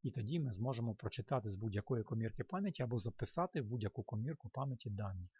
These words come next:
Оце у нас схеми введення, виведення інформації, вони підведені до кожної комірки. Але записати або прочитати ми можемо тільки в тому разі, коли ми вказали, яку саме комірку ми хочемо активувати.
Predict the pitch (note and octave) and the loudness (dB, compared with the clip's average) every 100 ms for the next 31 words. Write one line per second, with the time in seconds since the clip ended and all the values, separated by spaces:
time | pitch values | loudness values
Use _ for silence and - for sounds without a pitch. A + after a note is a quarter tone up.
0 | _ - A#2+ D3 C#3+ A#2 - C#3+ C3+ B2+ | _ -10 -2 2 2 2 -2 0 2 0
1 | G#2+ - - _ G2+ G2+ C3 A#2+ A#2 G#2 | -4 -14 -20 _ -4 2 2 2 0 0
2 | A2 A2 A2 A2 G2 B2 C#3 F#3 - A#2+ | 0 2 2 2 2 0 0 0 -2 -2
3 | F#2+ D3 D3 F#2+ G#2+ A#2+ A#2+ A2 G2+ A#2 | 0 0 0 -2 0 0 0 0 0 0
4 | A2 G2+ G#2+ A2+ G2+ - - _ - _ | 0 2 0 0 0 -4 -14 _ -20 _
5 | - A#2+ G#2 F#2+ F#2+ - - A2 - F#2+ | 0 4 4 2 0 2 2 0 0 -2
6 | G2 - G2+ A#2+ G3 A#3+ E3 C3+ F3+ D3 | -2 -2 -4 -2 0 0 2 0 0 0
7 | A#2 - D3 C#3 - A#2 G#2 D3+ D#3 E3+ | 0 -2 -2 -4 -2 0 2 2 0 -2
8 | - _ _ - G2 C#3 C3 A#2+ - F#2+ | -6 _ _ -4 0 4 4 2 2 4
9 | A#2 D3 A#2 G#2+ - A#2+ - C3+ G#2 F#2+ | 6 6 4 2 0 0 4 4 4 2
10 | G#2+ B2+ F3 - G2+ G2+ C#3 - B2 - | 2 2 0 0 0 2 2 2 0 2
11 | B2+ - - G#2+ G#2+ G#2 F2+ | 0 2 2 2 2 0 -2